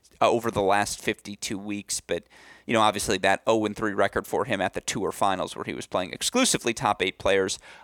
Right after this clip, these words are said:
uh, a little bit more difficult. For what it's worth, he's been a little bit better against top twenty opponents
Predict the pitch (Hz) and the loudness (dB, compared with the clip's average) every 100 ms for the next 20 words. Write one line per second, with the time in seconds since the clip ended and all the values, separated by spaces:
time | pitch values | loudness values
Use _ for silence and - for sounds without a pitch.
0 | - - - 110 113 107 - 107 101 127 | -2 0 2 2 2 2 0 -2 0 0
1 | - - 110 104 - - - - 247 294 | -2 -2 0 0 -4 -20 -20 2 6 8
2 | 262 262 277 226 180 214 202 202 185 190 | 8 6 6 4 4 4 6 4 4 4
3 | 170 175 175 - - 127 139 - 147 - | 6 6 4 2 -2 2 2 2 2 0
4 | - 135 - 139 131 120 | -2 -2 0 -2 -2 -4